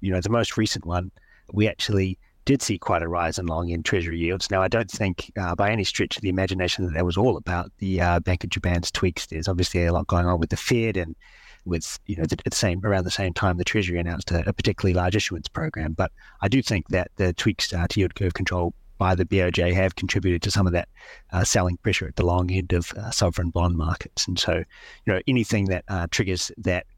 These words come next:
could, uh, be a problem. I, I think, though, one reason we're maybe a bit more relaxed about it than,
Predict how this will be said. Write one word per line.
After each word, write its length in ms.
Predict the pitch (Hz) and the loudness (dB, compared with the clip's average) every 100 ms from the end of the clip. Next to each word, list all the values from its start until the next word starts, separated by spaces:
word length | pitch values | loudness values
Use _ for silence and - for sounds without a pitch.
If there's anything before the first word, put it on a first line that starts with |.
| - | -8
could, 300 | - 92 - - - _ - | 0 0 -2 -18 -20 _ -12
uh, 120 | 90 | -8
be 180 | 90 107 | 0 0
a 60 | 90 | 2
problem. 380 | - 92 - - _ - - | 0 -2 -2 -20 _ -20 -6
I, 100 | 113 - | -6 -2
I 60 | 120 | -2
think, 320 | - 202 190 | 2 0 0
though, 240 | 113 110 113 - 135 | -2 -2 -2 -4 -2
one 220 | 135 151 | 2 2
reason 300 | 160 147 143 | 4 4 2
we're 280 | 131 135 127 | 2 2 2
maybe 240 | 127 127 | 2 2
a 60 | 123 | 2
bit 160 | 139 120 | 0 0
more 160 | 120 | 2
relaxed 340 | 120 120 - 95 | 2 0 -2 -2
about 240 | 104 101 | 0 0
it 80 | - | -2
than, 380 | - 104 101 95 | -2 0 0 -2